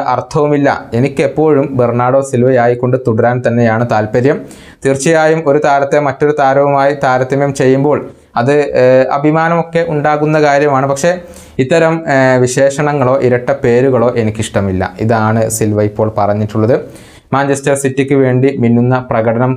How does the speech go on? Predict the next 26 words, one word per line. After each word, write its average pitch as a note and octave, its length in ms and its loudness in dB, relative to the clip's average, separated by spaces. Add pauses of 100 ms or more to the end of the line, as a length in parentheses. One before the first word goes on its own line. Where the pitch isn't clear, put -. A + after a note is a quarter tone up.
തുടരാൻ A#2+ 360 0 (200)
ഇപ്പോൾ A#2 280 -2
മ-, A2 160 -4
ഏഹ്, G#2+ 300 0
സിൽവക്ക് A2+ 440 0
സാധിക്കുന്നുണ്ട്. C3 540 0 (440)
കഴിഞ്ഞ B2+ 240 0
മത്സരത്തിൽ C3+ 560 0 (140)
ഒരു B2+ 120 2 (100)
ഗോളും B2+ 340 2
ഒരു A#2+ 140 2
അസിസ്റ്റും B2 460 -2
അദ്ദേഹം A2 320 -2
സ്വന്തമാക്കിയിരുന്നു. A2+ 760 0 (500)
ഇതോടെ D#3+ 300 2 (140)
ഇംഗ്ലീഷ് C#3+ 340 0
പ്രീമിയർ C#3+ 380 0
ലീഗിൽ C3+ 240 2 (100)
മുപ്പത്തിയേഴ് C3+ 920 0 (140)
അസിസ്റ്റുകൾ D3 440 -2 (100)
പൂർത്തിയാക്കിക്കൊണ്ട് B2+ 760 -2
അദ്ദേഹം, C#3 280 -2 (480)
ഏഹ്, A#2 160 2
ക്രിസ്ത്യാനോ D3 480 0 (120)
റൊണാൾഡോക്കൊപ്പം D3 600 -2 (100)
എത്തിയിട്ടുണ്ട്. D#3 500 0